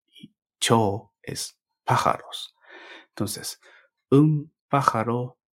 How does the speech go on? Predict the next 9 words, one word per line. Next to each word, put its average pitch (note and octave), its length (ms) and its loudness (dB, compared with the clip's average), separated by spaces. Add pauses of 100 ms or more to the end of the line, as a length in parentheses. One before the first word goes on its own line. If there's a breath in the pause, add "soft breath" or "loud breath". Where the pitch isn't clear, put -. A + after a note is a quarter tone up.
(120)
dos G2+ 500 -2 (220)
piedras. - 800 -4 (580 loud breath)
¿Sabes - 760 -2
cuál A#2 320 -2
es - 320 -6
la, - 360 -12 (1600)
eh, F#2+ 280 -10
la G2 200 -4
expresión - 640 -6